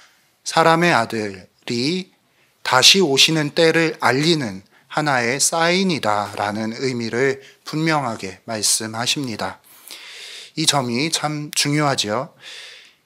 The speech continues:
이제 다 망했다, 끝났다라는 메시지가 아니라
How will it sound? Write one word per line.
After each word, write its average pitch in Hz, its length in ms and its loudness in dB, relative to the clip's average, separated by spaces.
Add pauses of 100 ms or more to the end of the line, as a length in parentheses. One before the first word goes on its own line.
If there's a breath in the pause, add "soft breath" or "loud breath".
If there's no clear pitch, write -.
(240)
이제 160 280 4
다 147 180 2
망했다, 127 880 -2 (140)
끝났다라는 147 1400 2
메시지가 120 540 0
아니라 110 640 0